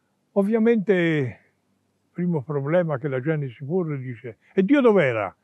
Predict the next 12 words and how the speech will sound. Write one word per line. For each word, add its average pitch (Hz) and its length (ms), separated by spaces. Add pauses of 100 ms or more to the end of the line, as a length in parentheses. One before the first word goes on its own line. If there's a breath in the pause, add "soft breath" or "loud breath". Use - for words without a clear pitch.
(140)
quando 131 280
è - 20
successo 120 540
tutto 107 320
questo?" 104 580
No? 147 320 (1120)
Dio 185 200
vuol 160 180
dirci 156 400
un'altra 151 420
cosa. 107 460
Attenti 147 680